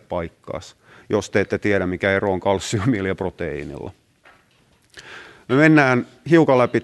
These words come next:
sitä käytännön toteuttamista, elikkä miten se ruokakippo koostetaan, koska senhän te todennäköisesti haluatte tietää. Mitä laittaa siihen ruokakippoon niin, että se koira voi hyvin ja hiukan vielä paremmin? Lisiin me mennään hiukan läpi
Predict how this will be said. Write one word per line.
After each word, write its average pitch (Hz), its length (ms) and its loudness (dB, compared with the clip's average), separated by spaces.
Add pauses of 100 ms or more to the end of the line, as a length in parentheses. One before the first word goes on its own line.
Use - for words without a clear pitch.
(100)
sitä 110 160 -2
käytännön 120 480 0
toteuttamista, 120 880 -2 (140)
elikkä 135 220 -4
miten 165 180 -2
se 196 100 0
ruokakippo 139 500 0
koostetaan, 90 680 -6 (180)
koska 131 220 -8
senhän 170 300 2
te 131 160 2 (180)
todennäköisesti 113 680 0
haluatte 98 440 -4
tietää. 82 500 -12 (840)
Mitä 151 480 2
laittaa 131 400 0
siihen 113 300 0
ruokakippoon 101 760 -2
niin, 107 160 -2
että 95 100 -6
se - 80 -8
koira 101 320 0
voi 90 180 -4
hyvin 85 340 -8 (340)
ja 104 60 -6
hiukan 98 320 -2
vielä 87 160 -4
paremmin? 80 480 -10 (840)
Lisiin 165 340 4
me 135 80 4
mennään 117 380 4
hiukan 135 280 2
läpi 107 240 -2